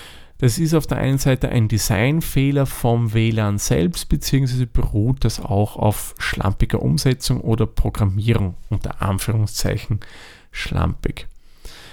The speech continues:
Angreifer können so in euer Netzwerk eindringen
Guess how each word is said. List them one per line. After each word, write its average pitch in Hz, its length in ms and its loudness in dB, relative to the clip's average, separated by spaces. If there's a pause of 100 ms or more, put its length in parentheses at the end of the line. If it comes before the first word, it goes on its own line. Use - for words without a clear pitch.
(140)
Angreifer 160 540 0
können 143 360 0
so 143 520 0
in 151 380 0
euer 120 440 0
Netzwerk 117 640 0
eindringen 151 920 2